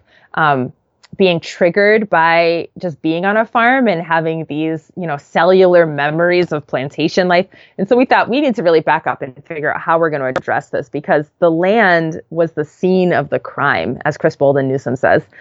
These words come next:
Um, but of course, the land is not, not the criminal.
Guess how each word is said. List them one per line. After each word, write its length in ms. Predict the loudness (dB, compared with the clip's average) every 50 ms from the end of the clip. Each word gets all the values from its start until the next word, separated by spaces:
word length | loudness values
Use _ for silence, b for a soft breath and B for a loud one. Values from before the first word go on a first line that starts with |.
| B B B B B
Um, 320 | 0 0 2 0 0 -4 -6 0
but 140 | 2 2 2
of 80 | 2
course, 180 | 2 0 2 2
the 100 | 0 0
land 300 | 2 0 0 0 0 -2
is 140 | -4 -4 -4
not, 200 | -6 -6 -6 _ _ -20 _ _ _ _ _ -6
not 180 | -4 -4 -2 -4
the 60 | -6
criminal. 520 | -8 -4 -2 -2 -2 -2 -4 -6 -10 -12